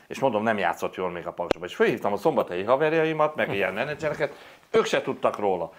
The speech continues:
A világ szégyene, hogy huszonhat-huszonhét évesen egy ilyen játékost ennyi idősen kell felfedezni, és a földön is jó, és ahogy fejel, az a Fischer Palira emlékeztet.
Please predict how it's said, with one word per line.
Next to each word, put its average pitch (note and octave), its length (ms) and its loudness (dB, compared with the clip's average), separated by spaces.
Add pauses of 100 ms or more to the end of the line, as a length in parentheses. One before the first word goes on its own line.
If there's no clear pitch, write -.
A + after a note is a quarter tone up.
(400)
A A#2 80 0
világ A#2+ 340 4
szégyene, A2+ 640 2
hogy G#2 160 -6
huszonhat-huszonhét A#2 840 2
évesen F#2+ 320 -4
egy F#2 120 -6
ilyen A#2 200 2
játékost G2+ 580 -2 (800)
ennyi D#3 200 2
idősen A#2 380 2
kell G#2+ 160 2
felfedezni, A#2 760 2 (2250)
és G2+ 200 -8
a F#2+ 80 2
földön A2 480 2
is A2+ 180 -6
jó, C3 280 0
és - 160 -8
ahogy F2 260 2
fejel, A#2 440 4
az A2+ 100 -2
a A#2 80 2
Fischer G#2 400 0
Palira F#2 360 0
emlékeztet. F#2 720 -2